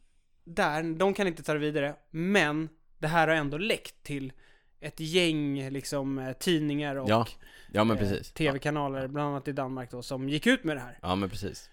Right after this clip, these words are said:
Speaker 2: Min,
Speaker 1: Ja.
Speaker 2: min take,
Speaker 1: Mm.
Speaker 2: <laughs> igen då. Den
Speaker 1: Låt
Speaker 2: här,
Speaker 1: höra.
Speaker 2: mm, den här,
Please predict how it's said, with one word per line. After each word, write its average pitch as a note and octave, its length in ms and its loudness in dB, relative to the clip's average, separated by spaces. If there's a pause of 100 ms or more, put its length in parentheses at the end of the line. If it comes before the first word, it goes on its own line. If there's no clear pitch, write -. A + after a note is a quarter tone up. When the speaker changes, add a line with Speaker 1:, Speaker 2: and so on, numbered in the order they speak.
Speaker 2:
Min, C#3 180 4
Speaker 1:
Ja. B2+ 60 -2 (300)
Speaker 2:
min E3 200 6
take, G#2+ 400 2
Speaker 1:
Mm. E3+ 200 8
Speaker 2:
<laughs> - 40 2
igen A2+ 360 6
då. A2+ 120 6 (360)
Den A#2+ 120 10
Speaker 1:
Låt A#3 120 12
Speaker 2:
här, A3 80 12
Speaker 1:
höra. E3 200 10
Speaker 2:
mm, B2+ 300 6
den C3 120 6
här, C#3 200 6